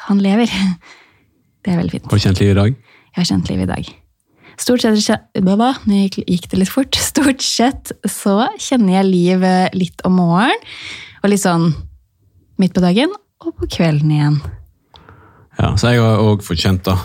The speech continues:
Speaker 2: på morgenen.
Speaker 1: Mm.
Speaker 2: At det har klappet sånn at jeg også har fått, eh, tatt på magen når det har skjedd noe der.
Speaker 1: Du har ikke så veldig god tålmodighet da, for det er sånn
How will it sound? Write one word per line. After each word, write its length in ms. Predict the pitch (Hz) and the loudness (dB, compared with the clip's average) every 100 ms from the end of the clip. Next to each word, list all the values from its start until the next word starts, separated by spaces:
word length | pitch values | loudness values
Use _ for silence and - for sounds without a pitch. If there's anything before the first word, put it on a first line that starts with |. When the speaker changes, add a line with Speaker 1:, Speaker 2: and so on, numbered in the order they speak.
| - | -4
Speaker 2:
på 80 | 104 | -2
morgenen. 400 | 98 98 101 98 95 - 311 - - | 0 0 0 -2 -6 -12 -20 -8 0
Speaker 1:
Mm. 400 | 247 226 196 294 - - | 2 4 4 0 -2 -2
Speaker 2:
At 160 | 110 | -2
det 80 | - | -2
har 100 | - | -4
klappet 300 | - - 101 | -4 -2 0
sånn 160 | 101 87 | 2 2
at 100 | 90 | 2
jeg 140 | 90 | 2
også 300 | 80 82 92 | 2 0 -2
har 80 | - | -4
fått, 300 | - - - 67 | -4 -6 -4 -4
eh, 200 | 98 - - - - - - - - | -4 -6 -8 -8 -10 -16 -16 -14 -6
tatt 160 | 117 - | -6 -2
på 140 | 113 98 92 110 104 | 0 2 0 0 0
magen 320 | 98 95 90 | 2 2 2
når 140 | 87 | 0
det 80 | 82 | -2
har 100 | 92 90 | -2 -2
skjedd 180 | 87 | -4
noe 80 | - | -4
der. 160 | - 107 | -4 -2
Speaker 1:
Du 60 | |
har 60 | 196 | -2
ikke 100 | - | 0
så 80 | 226 | 0
veldig 300 | 240 196 180 | 2 2 2
god 160 | 170 165 | 0 0
tålmodighet 520 | 175 170 156 180 220 | 2 2 2 0 0
da, 80 | 185 | 0
for 320 | 185 - - | -2 -8 -2
det 60 | 190 | 0
er 60 | 196 | 2
sånn 100 | 196 | 2